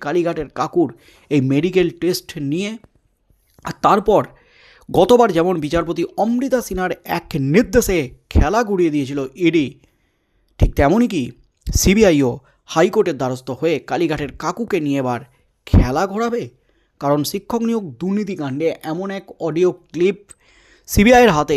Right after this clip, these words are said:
এসেছে, যেখানে সন্তু গঙ্গোপাধ্যায় পার্থ চ্যাটার্জির ডান হাত, তার সাথে শান্তনু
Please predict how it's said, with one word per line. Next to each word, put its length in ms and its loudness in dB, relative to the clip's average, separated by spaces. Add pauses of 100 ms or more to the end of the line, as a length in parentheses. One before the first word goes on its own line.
এসেছে, 280 -8 (140)
যেখানে 420 -8 (600)
সন্তু 460 -2 (360)
গঙ্গোপাধ্যায় 720 2
পার্থ 300 -4
চ্যাটার্জির 480 -6
ডান 220 -6
হাত, 240 -2 (720)
তার 160 2
সাথে 320 -4
শান্তনু 420 -2